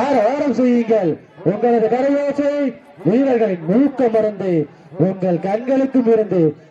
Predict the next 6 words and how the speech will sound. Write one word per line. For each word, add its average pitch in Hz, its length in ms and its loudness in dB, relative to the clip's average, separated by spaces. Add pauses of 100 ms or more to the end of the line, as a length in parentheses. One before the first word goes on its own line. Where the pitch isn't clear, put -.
(120)
திருவாரூருக்கு 226 760 2
பெருமை 254 240 0
சேர்த்திடவா? 254 440 -2 (1400)
ஆலவர் 226 340 2
கோவிலுக்கு 226 440 0
பெருமை 202 200 -6